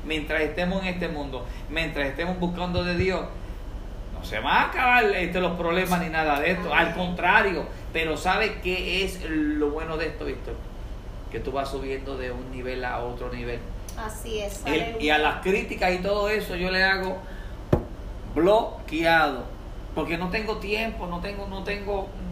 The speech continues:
Speaker 1: no,
Speaker 2: Imagínate.
Speaker 1: no, no tengo ti-, eh, Víctor, y si alguno, ¿verdad? Que, que, que, que hay personas que dicen, "Mira, te mandé un mensaje" o algo así, es que los mensajes yo los veo cuando yo tenga el momento y eso.
Speaker 2: Es verdad.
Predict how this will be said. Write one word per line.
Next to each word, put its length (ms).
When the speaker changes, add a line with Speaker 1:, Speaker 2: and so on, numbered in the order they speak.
Speaker 1:
no, 80
Speaker 2:
Imagínate. 420
Speaker 1:
no, 280
no 120
tengo 320
ti-, 160
eh, 160
Víctor, 440
y 140
si 120
alguno, 440
¿verdad? 360
Que, 300
que, 160
que, 120
que 100
hay 40
personas 300
que 60
dicen, 140
"Mira, 180
te 80
mandé 240
un 80
mensaje" 420
o 80
algo 160
así, 140
es 220
que 180
los 160
mensajes 400
yo 100
los 120
veo 180
cuando 240
yo 180
tenga 340
el 100
momento 520
y 40
eso. 220
Speaker 2:
Es 420
verdad. 240